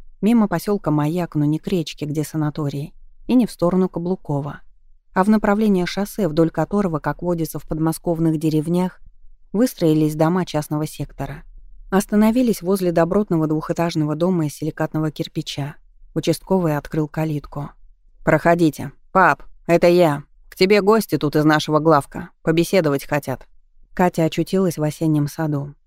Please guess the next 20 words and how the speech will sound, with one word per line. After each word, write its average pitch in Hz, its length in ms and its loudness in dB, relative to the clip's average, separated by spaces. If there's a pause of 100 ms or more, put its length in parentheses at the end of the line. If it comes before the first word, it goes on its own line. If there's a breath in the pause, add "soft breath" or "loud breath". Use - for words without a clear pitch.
Яблони, 156 540 -2
сливы, 151 580 -6 (220)
пахнет 147 420 -2
дымом. 151 440 -2 (240)
На 160 80 4
участке 196 420 -2
отец 170 300 -2
Гуляева. 143 640 -4 (340)
Крепкий 196 380 2
семидесятилетний 156 920 0
старик 147 400 -4
в - 60 -18
старой 143 320 -2
куртке 165 400 -4
и 139 80 0
резиновых 143 480 0
сапогах. 147 640 -6 (160)
Жег 156 320 0
палую 143 360 0
листву. 143 520 -6